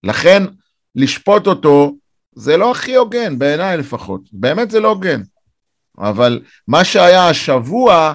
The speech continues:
זה היה אפילו ללכת אחורה. זה היה ללכת אחורה מבחינת ההתאמות והתרגילים.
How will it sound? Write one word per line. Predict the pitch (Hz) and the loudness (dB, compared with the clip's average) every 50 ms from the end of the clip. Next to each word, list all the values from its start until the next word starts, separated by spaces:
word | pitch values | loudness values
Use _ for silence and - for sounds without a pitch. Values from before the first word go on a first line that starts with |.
| - _ _ _ _ _ _ _ _ | -8 _ _ _ _ _ _ _ _
זה | 92 92 110 123 | -14 -8 -6 -2
היה | 123 131 151 165 | 0 2 2 0
אפילו | 160 160 - 185 175 170 | 0 -2 -4 -6 -4 -2
ללכת | 151 139 135 147 151 - - 156 - - | 0 0 0 0 -2 -4 -8 -8 -8 -8
אחורה. | 113 113 117 131 - 131 131 120 95 90 78 - _ _ _ _ _ _ _ _ _ _ | -10 -10 -10 -6 -4 -2 -2 -2 -2 -4 -10 -12 _ _ _ _ _ _ _ _ _ _
זה | - 95 104 | -10 -6 -4
היה | 113 127 139 | -2 0 0
ללכת | 143 143 135 139 135 - 143 - - | 0 0 0 -2 -4 -6 -8 -8 -8
אחורה | 110 110 110 139 147 143 131 123 | -10 -6 -4 -2 -2 0 0 0
מבחינת | 107 110 107 - - - 113 113 120 120 117 - - | 0 -2 -8 -10 -12 -10 -8 -6 -4 -4 -4 -4 -2
ההתאמות | 110 107 101 101 98 98 _ - - 107 104 113 131 139 139 131 123 117 104 87 | -2 -2 -2 -4 -6 -8 _ -8 -8 -6 -4 -2 0 0 0 0 0 -2 -4 -6
והתרגילים. | 92 104 98 95 - 110 90 95 82 92 101 104 120 139 143 139 131 123 117 110 | -6 -8 -8 -6 -6 -8 -8 -8 -10 -8 -6 -2 0 0 0 0 0 -2 -6 -8